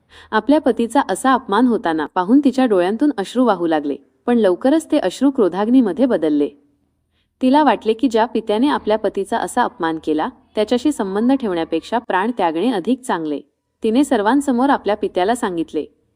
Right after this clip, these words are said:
"हे पिता, तुम्ही माझ्या पतीचा अपमान केला आहे. मी तुमच्या घरातून जन्म घेतला, हे माझे दुर्भाग्य आहे.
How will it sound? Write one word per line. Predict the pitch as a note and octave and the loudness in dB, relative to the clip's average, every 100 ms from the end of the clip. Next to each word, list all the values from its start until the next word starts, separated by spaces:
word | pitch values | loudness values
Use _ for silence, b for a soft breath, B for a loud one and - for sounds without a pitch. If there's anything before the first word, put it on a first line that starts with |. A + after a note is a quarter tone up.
| - | -2
"हे | A#3+ | 0
पिता, | A#3 A3+ A#3 - _ - | 0 -2 -2 -4 _ -4
तुम्ही | A3 C4 | 4 6
माझ्या | C#4 G#3+ B3 | 6 2 0
पतीचा | D4+ D4 G#3 C#4+ | -2 -4 -2 0
अपमान | A#3 - F3+ B3+ | 0 0 -2 0
केला | - E3+ | 0 0
आहे. | D#3+ D#3 C#3 - _ _ | 0 -2 -8 -10 _ _
मी | G#3+ A#3 | -2 0
तुमच्या | A#3+ G3 A#3+ | 0 0 -2
घरातून | A#3 G3+ F#3+ C#4+ C4+ | -2 0 0 2 2
जन्म | F#3+ F#3+ | 2 -2
घेतला, | A#3 A#3 A#3 G#3+ | -2 -2 0 0
हे | A#3+ | 2
माझे | C4 F#3 D#3+ C4 | 0 0 -2 -2
दुर्भाग्य | G#3+ D#3+ G#3 B3 B3 | 0 -2 -4 0 0
आहे. | D#3+ D3 | 0 -4